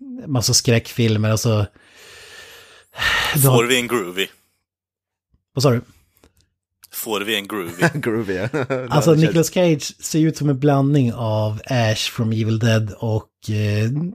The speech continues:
Speaker 1: vad fan heter han? Michael Douglas i Black Rain, eller, eller vad den filmen heter. Alltså.
Speaker 2: Mm.
Speaker 1: Och så har
Speaker 2: Det är
Speaker 1: han
Speaker 2: antingen
Speaker 1: givetvis
Speaker 2: en groovy jag vill
Speaker 1: motorsåg
Speaker 2: ha.
Speaker 1: och grejer.
Speaker 2: Ja, det är antingen en groovy jag vill ha eller en party's over, liksom.
Speaker 3: Ja, fy fan.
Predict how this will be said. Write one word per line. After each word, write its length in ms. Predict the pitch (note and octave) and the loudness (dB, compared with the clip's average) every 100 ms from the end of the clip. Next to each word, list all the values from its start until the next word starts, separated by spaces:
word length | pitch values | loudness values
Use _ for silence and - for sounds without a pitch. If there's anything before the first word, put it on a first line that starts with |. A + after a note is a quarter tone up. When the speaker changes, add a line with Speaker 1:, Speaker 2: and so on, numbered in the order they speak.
| - | -8
Speaker 1:
vad 140 | B2+ | -8
fan 160 | - B2+ | -2 0
heter 160 | A#2+ A2+ | 2 2
han? 60 | B2 | 4
Michael 200 | B2 A#2 | 4 4
Douglas 380 | B2 A2 G#2+ | 2 2 -2
i 20 | A#2+ | 0
Black 360 | A2+ A#2 - | 0 0 0
Rain, 320 | B2 G#2+ G2+ | 0 2 0
eller, 240 | G2 G2+ G#2 | -2 -2 -4
eller 140 | G#2+ | -6
vad 100 | G#2+ | -6
den 140 | G#2+ G#2+ - | -6 -8 -10
filmen 300 | - G#2+ G#2+ | -8 -6 -6
heter. 200 | G#2 G2+ | -6 -8
Alltså. 320 | G#2+ A#2 G#2 G#2+ | -6 -4 -4 -4
Speaker 2:
Mm. 280 | G#2 G#2 G#2 - - - - - - - | -6 -6 -12 -20 -20 -14 -12 -12 -14 -8
Speaker 1:
Och 120 | B2+ | -2
så 80 | - | 2
har 60 | |
Speaker 2:
Det 60 | C#3 | 2
är 20 | |
Speaker 1:
han 80 | C#3 | 2
Speaker 2:
antingen 240 | C3+ C#3 | 2 2
Speaker 1:
givetvis 200 | C#3 C3+ | 2 4
Speaker 2:
en 60 | C3 | 4
groovy 260 | B2+ A#2 | 4 4
jag 80 | B2+ | 2
vill 100 | A#2 | 2
Speaker 1:
motorsåg 140 | A#2 G#2+ | 2 0
Speaker 2:
ha. 60 | |
Speaker 1:
och 80 | G#2 | -2
grejer. 360 | A2 A2 A#2+ - _ _ _ - _ _ _ _ - _ - - - | -6 -6 -8 -12 _ _ _ -20 _ _ _ _ -20 _ -20 -18 -6
Speaker 2:
Ja, 260 | G2+ G#2 - | -2 -2 -2
det 140 | C3 | 0
är 40 | C#3 | 0
antingen 300 | B2 C3 B2+ | 0 -2 -2
en 80 | A#2+ | 0
groovy 340 | A#2+ G#2+ A#2 | 0 2 2
jag 80 | A2 | 2
vill 100 | F#2+ | 0
ha 200 | F#2+ G2+ | -2 -2
eller 260 | G#2+ F#2+ G2 | -2 -2 -4
en 200 | F#2 F2+ | -6 -4
party's 500 | - F#2+ F2+ F2 G2 | -2 0 0 0 0
over, 320 | F2 F#2 F2+ | -2 -4 -6
liksom. 500 | D#2 C#3 D#2+ D#2 - | -6 -10 -12 -16 -20
Speaker 3:
Ja, 280 | - F2+ F#2 F#2 _ _ F2 E2+ _ - | -16 -14 -14 -16 _ _ -20 -20 _ -20
fy 80 | |
fan. 160 | F#2 | -18